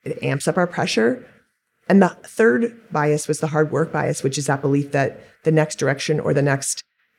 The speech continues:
opportunity or business connection or the next level has to be hard. Be aware that the subset of that hard work bias, by the way,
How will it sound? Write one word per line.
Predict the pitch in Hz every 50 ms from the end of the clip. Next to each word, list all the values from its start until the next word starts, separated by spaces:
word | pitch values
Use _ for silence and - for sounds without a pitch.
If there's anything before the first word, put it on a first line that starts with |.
| _ -
opportunity | 90 113 - 151 - - 151 151 147 147 147 -
or | - 139
business | 135 143 143 - 139 -
connection | - - 151 147 143 - - - 147
or | 139 - -
the | 139 135
next | 139 139 131 - -
level | 127 135 139 135 135 143 143 143 143 143 143 _ _ _ -
has | - 170 160 -
to | - -
be | 147 139
hard. | 131 - - - 131 135 139 139 - - - _ _ _ _ _ _ -
Be | - 185
aware | 214 208 185 190 180
that | 165 120 - -
the | -
subset | 151 143 - - - 190 202 214 208 - 220 208
of | 208 - 143
that | 156 165 160
hard | - - 147 151 160 156
work | 127 139 147 -
bias, | - 170 170 175 175 180 - -
by | 180 165 170
the | 170 175
way, | 175 175 175 175 185 185